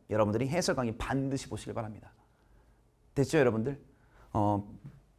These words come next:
해설 강의라고 하는 것은 물론 사후적인 판단도 있지만 현장에서 어떻게 써야 되는지에 대한 얘기도 내가 했으니까 확인을 많이 해보시고 도움을 받았기를 바라고요. 마지막 이 말만 하고 끝내겠습니다. 아까 했던 말 다시 해요.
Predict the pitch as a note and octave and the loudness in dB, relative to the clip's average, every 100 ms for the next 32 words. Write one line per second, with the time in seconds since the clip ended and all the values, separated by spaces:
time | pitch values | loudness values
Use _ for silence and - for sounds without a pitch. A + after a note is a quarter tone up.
0 | - - - A3 A#3+ A#3+ A3+ G3+ F#3 F3+ | -16 -12 4 10 12 12 12 12 12 12
1 | E3+ D#3 D#3+ A#2+ C#3+ D3+ B3+ C#4 C4+ A#3+ | 12 8 8 6 6 8 12 12 12 12
2 | G3 F#3 F#3 E3+ D3 A2 B2+ D3+ C3+ C4 | 10 6 6 8 8 6 4 2 6 8
3 | C4+ C4+ A#3+ A#3+ A#2+ - F3+ F#3+ F3 D3+ | 10 12 12 10 8 6 2 6 6 6
4 | C#3 C3+ B2+ B2 G#2+ A2 F#2 F#2+ E3 - | 6 6 6 4 4 2 -2 -4 -4 -6
5 | C3+ - C#3+ - - - - F#3+ F3+ D#3 | -8 -8 -12 -14 -12 -12 -2 2 4 6
6 | A2+ A2+ D3 E3+ D#3+ C3+ A#2+ A#2 G#2 G2+ | 6 4 2 0 0 0 2 0 0 -2
7 | B2 B2 A2 F2 E2 - C#3+ _ _ _ | -2 -2 -2 -4 -6 -12 -16 _ _ _
8 | _ _ _ _ A2 A#2 B2+ A#2+ C3 B2 | _ _ _ _ 0 2 4 4 4 4
9 | A2 G#2+ B2+ A2 G2 E2 - - _ _ | 0 -2 -2 -4 -6 -10 -10 -18 _ _
10 | - A#2 C#3 C3+ C3 E2+ F#2+ - A2 A#2+ | -4 -2 0 0 0 -2 -4 -4 -4 -6